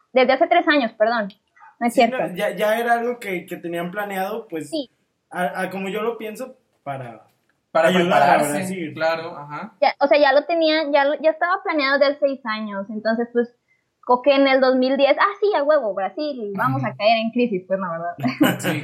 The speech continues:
Speaker 3: claro.
Speaker 2: No, no lo
Speaker 1: Entonces,
Speaker 2: esperaba.
Speaker 1: sí, sí está bastante crítica la situación allá, eh, debido a, a, pues, muchos factores, el factor social, el factor económico, el factor político.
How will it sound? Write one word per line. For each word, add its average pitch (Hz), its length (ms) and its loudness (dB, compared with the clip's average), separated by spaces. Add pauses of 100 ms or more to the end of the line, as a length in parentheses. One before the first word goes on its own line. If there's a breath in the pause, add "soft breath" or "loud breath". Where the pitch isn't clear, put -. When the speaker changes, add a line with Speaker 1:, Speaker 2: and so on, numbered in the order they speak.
Speaker 3:
claro. 131 240 -6
Speaker 2:
No, 277 60 4
no - 20 8
lo 285 60 6
Speaker 1:
Entonces, 285 340 6
Speaker 2:
esperaba. - 320 -4
Speaker 1:
sí, 294 80 0 (640)
sí - 60 -8
está 381 180 2 (140)
bastante 403 380 -6
crítica - 400 -6
la 320 140 2
situación 233 580 -2
allá, 247 480 2 (280)
eh, 190 460 -6 (320)
debido 220 340 4
a, 247 540 4 (320)
a, 240 140 0
pues, 254 120 4
muchos 269 320 -4
factores, 208 560 4
el 220 160 -4
factor 220 400 0
social, 254 520 2
el 226 120 -2
factor 214 360 -4
económico, 214 640 -4
el 208 120 -2
factor 190 480 -10
político. 196 580 -4